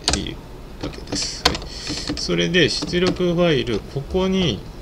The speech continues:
えー、アイオーストリームをインクルードして、ね、エスティーディーシーアウトってやってやれば、出力が、が-、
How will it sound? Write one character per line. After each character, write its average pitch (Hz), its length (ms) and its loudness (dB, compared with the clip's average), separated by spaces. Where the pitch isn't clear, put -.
え - 20 -2
ー、 - 1700 -2
ア 120 60 0
イ 120 160 0
オ 117 60 -2
ー 117 200 0
ス - 100 -4
ト 117 120 2
リ 110 220 0
ー - 20 -4
ム 95 80 -4
を 73 160 -8
イ 104 120 -6
ン - 120 -6
ク - 140 -8
ル 92 100 -6
ー 92 160 -6
ド - 120 -10
し - 200 -8
て、 123 120 4
ね、 107 100 0
エ 123 40 0
ス - 180 -2
テ 139 100 -4
ィ 131 120 -2
ー - 40 -6
デ 120 80 -2
ィ 117 40 0
ー - 100 2
シ - 160 2
ー 147 200 6
ア 147 120 6
ウ 123 40 -2
ト 143 180 0
っ - 20 -6
て 110 160 -2
や 110 120 2
っ - 40 -4
て - 220 0
や 131 120 4
れ 117 120 2
ば、 143 220 2
出 - 220 -4
力 101 300 -2
が、 95 180 -2
が-、 110 160 0